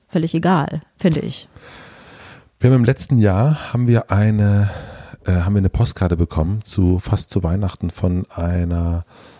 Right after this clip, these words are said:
Speaker 2: äh, jungen Dame, die aufgrund unserer Empfehlung, ähm, sich dann getraut hat, ein, <laughs> ein Kind zu bekommen. Und die hat uns ein Bild geschickt von, von der jungen Familie. Das hat uns total glücklich gemacht. Und, äh, Karl und Josef, wenn ihr euch,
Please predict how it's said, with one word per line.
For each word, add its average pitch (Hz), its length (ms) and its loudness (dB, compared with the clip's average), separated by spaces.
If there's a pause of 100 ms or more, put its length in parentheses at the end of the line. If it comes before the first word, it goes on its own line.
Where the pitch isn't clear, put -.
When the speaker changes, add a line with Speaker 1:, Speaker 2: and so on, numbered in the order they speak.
(200)
Speaker 2:
äh, 80 240 -2
jungen 101 300 2
Dame, 87 440 0 (300)
die 117 360 0 (140)
aufgrund - 680 -2
unserer 131 380 2
Empfehlung, 123 680 0 (180)
ähm, 104 400 0
sich - 160 -4
dann 104 160 0
getraut 101 400 -2
hat, 104 180 -2
ein, 95 120 -2
<laughs> - 200 -4
ein 90 200 -2
Kind 110 260 -2
zu - 160 0
bekommen. 101 460 -4
Und 104 100 -4
die 95 60 0
hat 101 100 -2
uns 101 120 0
ein 95 120 2
Bild 113 180 0
geschickt - 340 -6
von, 110 300 0 (440)
von 104 200 -2
der 98 100 2
jungen 104 200 2
Familie. 95 300 0
Das 92 100 0
hat 101 100 -2
uns 92 120 -4
total 90 280 -4
glücklich - 340 -4
gemacht. 113 300 -2 (520)
Und, 98 280 2
äh, - 160 -2
Karl 101 260 -2
und 110 100 0
Josef, 113 360 0
wenn 101 140 -2
ihr 135 320 -2
euch, - 460 -6